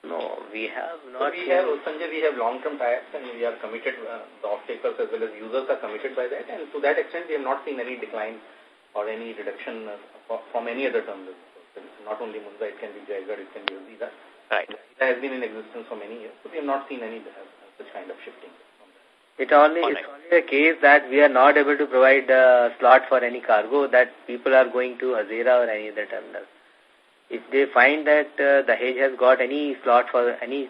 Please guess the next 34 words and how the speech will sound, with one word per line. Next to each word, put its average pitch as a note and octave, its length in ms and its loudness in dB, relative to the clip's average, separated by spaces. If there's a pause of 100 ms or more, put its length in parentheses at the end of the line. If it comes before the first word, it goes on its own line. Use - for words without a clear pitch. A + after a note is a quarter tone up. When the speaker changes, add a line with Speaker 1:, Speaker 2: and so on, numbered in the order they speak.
Speaker 1:
cargo, A2+ 400 0 (540)
the A2 120 0
first D3 220 4
preference C#3 380 0
is C3+ 120 -2
always, B2+ 460 2
uh, C3 480 4
Dahej. B2 360 -2 (1300)
So A2+ 280 -6
once C#3+ 200 2 (100)
we B2+ 340 0
have C3 240 2
tank B2 240 2
top C3 180 2
situations B2+ 640 -6
or, B2+ 260 2
uh, A#2 480 -4 (140)
capacity, A#2 500 -6
no A#2+ 300 -2
slot A#2+ 260 2
for A#2+ 120 0
any A#2+ 260 -6
kind A2+ 200 -4
of A2 80 -10 (100)
cargo, A2 440 -6
then D3 160 2
only D#3 600 -2
they B2+ 100 0
are A#2+ 240 0 (480)
moving A#2 220 -16
to A#2 80 -18 (100)
some A2+ 140 -10 (320)
other A2 160 -8
place. - 260 -14